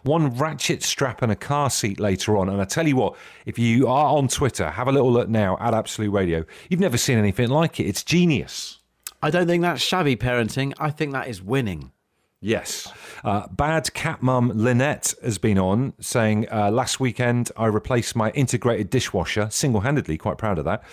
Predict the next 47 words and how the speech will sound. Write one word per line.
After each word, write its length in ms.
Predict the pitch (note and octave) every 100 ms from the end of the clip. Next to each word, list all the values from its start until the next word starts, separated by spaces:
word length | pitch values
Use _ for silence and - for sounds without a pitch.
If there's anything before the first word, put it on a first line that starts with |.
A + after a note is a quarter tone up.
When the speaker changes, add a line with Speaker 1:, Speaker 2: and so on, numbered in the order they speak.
| - - - -
Speaker 1:
Uh, 100 | E2+ _ _
uh, 80 | E2+
she 140 | -
said, 280 | D#2+ G2 G2+ -
uh, 160 | G#2 -
"Hadn't 240 | E3+ F#3+
seen 200 | - F#3
Squeak, 500 | - - G3 D3+ -
my 120 | G#2+
cat, 420 | G2+ C#3 G2+ - -
all 200 | B2 A2
afternoon, 500 | - A2 G#2 E2 A2+ - - -
then 100 | C#3+
thought 180 | F#3 E3
it 60 |
especially 460 | D#3+ - F#3+ - G2+
odd 200 | F#2 G2+
when 140 | A2+
she 140 | A2 B2+
didn't 220 | C3 B2
show 180 | - A#2
up 80 |
for 80 | -
dinner. 460 | A#2 F3 D3 B1 - - -
On 100 | A#2
calling 360 | - F3+ D#3+ B2+
her, 240 | A#2 A2+
I 40 | G2+
he-, 280 | A#2+ B2+ -
heard 320 | G2+ D3 C#3
a 140 | A2
faint 320 | G2 - C#3+ A2+
meow. 500 | A#2 A2+ D#2 G2+ - - -
She'd 200 | C3+ -
gone 160 | E3
under 160 | E3+ D3+
the 80 | C#3
kitchen 400 | - - - B2
units 480 | E3+ B2 E2+ -
that 120 | - F2+
I'd 160 | A2
put 260 | - C3 -
the 80 | G2
kickboards 680 | - D3+ - - F2+ F2
back 240 | - G2+ -
in 120 | D#3
again, 340 | G2 D2 E2+